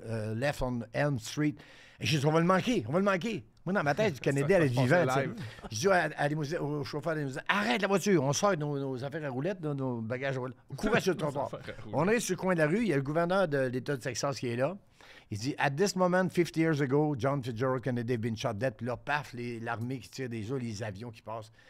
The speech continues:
Speaker 1: Donc, j'étais là. Alors, là, quand il était à Dallas, il faut aller visiter le dépôt de livres, là, où Lee Harvey Oswald, si on, mettons qu'on parle juste de lui, là, bon,
Speaker 2: Ouais.
Speaker 1: bon,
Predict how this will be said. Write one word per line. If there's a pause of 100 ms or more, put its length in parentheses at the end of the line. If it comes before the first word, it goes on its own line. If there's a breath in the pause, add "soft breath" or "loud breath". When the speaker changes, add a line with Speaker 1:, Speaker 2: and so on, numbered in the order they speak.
(160 soft breath)
Speaker 1:
Donc,
j'étais
là. (260)
Alors, (600 soft breath)
là,
quand
il
était
à
Dallas,
il
faut
aller
visiter
le
dépôt
de
livres,
là, (220)
où
Lee
Harvey
Oswald, (560 soft breath)
si
on, (460)
mettons
qu'on
parle
juste
de
lui,
là,
bon,
Speaker 2:
Ouais. (340)
Speaker 1:
bon,